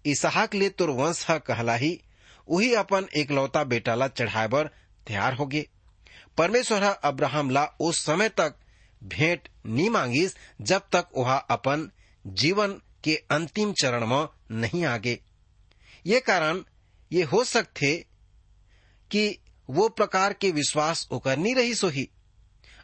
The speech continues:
आप मन जब तक वो योग्य नी हो जाहू, तब तक परमेश्वर हा आप मन के परीक्षा नहीं लिही।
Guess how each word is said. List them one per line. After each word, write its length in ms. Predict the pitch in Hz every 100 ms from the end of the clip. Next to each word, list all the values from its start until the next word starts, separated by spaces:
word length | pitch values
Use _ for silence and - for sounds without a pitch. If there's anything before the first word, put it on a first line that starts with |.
| -
आप 260 | 190 233
मन 220 | 185 185 180
जब 220 | 151 156 -
तक 200 | 233 220 _ _ -
वो 320 | 135 180 - -
योग्य 440 | 117 180 208 185
नी 160 | 156 233
हो 160 | 208
जाहू, 340 | 156 131 120 180 - -
तब 160 | 254 -
तक 180 | 151 160 - - _ -
परमेश्वर 540 | 123 123 208 - 180
हा 340 | 107 120 151 - - - _
आप 320 | 139 170 202 147
मन 200 | 156 180
के 240 | 151 156
परीक्षा 720 | 127 120 117 98 - 120 156 - -
नहीं 280 | 101 117 160
लिही। 340 | 202 208 175